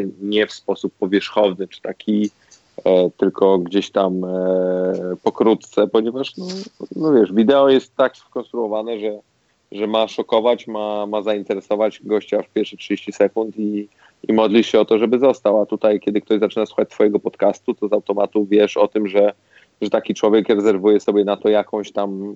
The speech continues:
jakąś tam godzinę, czy, czy godzinę z okładem i, i, i po prostu ciebie słucha. Nie wiem, jak,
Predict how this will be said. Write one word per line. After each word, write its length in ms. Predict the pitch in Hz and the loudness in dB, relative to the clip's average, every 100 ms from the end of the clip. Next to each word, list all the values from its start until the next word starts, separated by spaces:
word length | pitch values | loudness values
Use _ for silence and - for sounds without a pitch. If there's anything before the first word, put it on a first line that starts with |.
| 113 | -6
jakąś 380 | 101 98 101 - | -6 -4 -8 -6
tam 180 | 101 | -2
godzinę, 420 | 95 92 101 104 - | 0 0 -2 -6 -4
czy, 240 | - 104 | -6 -6
czy 220 | - 101 | -4 -4
godzinę 380 | 101 101 107 104 | 0 -2 0 -2
z 40 | |
okładem 500 | 101 - 98 95 98 | -2 0 -2 -2 -10
i, 200 | - 95 - | -18 -20 -16
i, 140 | - 107 | -14 -8
i 60 | |
po 100 | - | -4
prostu 240 | 104 104 107 | -4 -4 0
ciebie 200 | 120 123 | 2 2
słucha. 340 | 139 107 - | 2 0 -2
Nie 120 | 92 | 0
wiem, 160 | 110 107 | 0 2
jak, 220 | 104 - | -2 -4